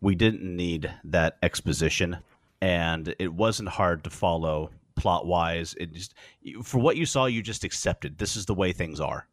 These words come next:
And I didn't need that. It wasn't pivotal to the story. We don't need to know about the Butlerian Jihad. I'm actually upset that I know what the Butlerian Jihad is.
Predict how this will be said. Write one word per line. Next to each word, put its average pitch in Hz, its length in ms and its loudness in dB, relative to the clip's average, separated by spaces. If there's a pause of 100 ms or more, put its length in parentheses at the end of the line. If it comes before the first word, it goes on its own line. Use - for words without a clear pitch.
(320)
And 107 120 -2
I 117 60 2
didn't 185 240 -4
need 147 440 -2
that. - 340 -6 (320)
It 107 160 -2
wasn't 123 460 0
pivotal 113 360 2
to 101 120 -6
the 110 100 -4
story. 127 500 0 (380)
We 123 100 4
don't 180 240 4
need 147 360 4
to 139 100 2
know 120 420 4 (220)
about 98 300 0
the 98 60 -4
Butlerian 92 540 0
Jihad. 78 400 -4 (560)
I'm 143 140 4
actually 143 320 4
upset 120 320 2
that 113 100 2
I 110 80 4
know 110 240 4
what 101 140 4
the 95 80 -2
Butlerian 95 500 2
Jihad 87 380 2
is. - 200 2